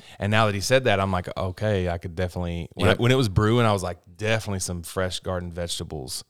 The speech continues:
Speaker 2: Mm.
Speaker 1: Um, it's a good, it's a good cup of coffee.
Speaker 2: Well, yeah, it's just, it's like I said, it's just more, more muted. It's not the, like,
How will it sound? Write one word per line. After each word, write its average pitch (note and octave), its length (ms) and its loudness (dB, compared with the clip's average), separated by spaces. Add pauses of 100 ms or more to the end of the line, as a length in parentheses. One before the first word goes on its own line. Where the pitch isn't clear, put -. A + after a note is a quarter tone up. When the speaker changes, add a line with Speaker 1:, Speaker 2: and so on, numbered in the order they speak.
(160)
Speaker 2:
Mm. G#2 360 0
Speaker 1:
Um, E2 480 -4 (640)
it's - 160 -20
a - 20 -20
good, F#2+ 160 -12 (140)
it's - 160 -6
a F2+ 40 -6
good E2+ 400 0
cup F2 200 -6
of D#2+ 100 -6
coffee. F2 300 -4
Speaker 2:
Well, G#2+ 120 10
yeah, F#2+ 280 6
it's F#2+ 260 4
just, - 300 2
it's F#2 440 0
like F2 200 0
I F2 40 -2
said, E2 220 2
it's D#2 140 0
just F#2 160 0
more, G2 500 6
more G2+ 260 8
muted. F2+ 560 0
It's D#2+ 200 -8
not F2 320 -2
the, E2+ 400 0
like, E2 300 -6